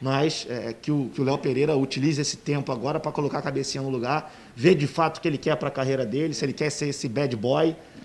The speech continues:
se ele quer ser esse jogador que, que tem problemas extracampo,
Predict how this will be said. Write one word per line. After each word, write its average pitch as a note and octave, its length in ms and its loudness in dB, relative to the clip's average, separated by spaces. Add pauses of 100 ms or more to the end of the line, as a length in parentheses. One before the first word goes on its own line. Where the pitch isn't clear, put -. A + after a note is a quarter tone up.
se - 120 -8
ele B2 120 -2
quer D3+ 180 0
ser D3+ 160 -2
esse C3 160 -4
jogador C3 420 0
que, B2+ 280 -4
que A#2 200 -6
tem D#3+ 220 -2
problemas C#3 500 0
extracampo, C3+ 640 -6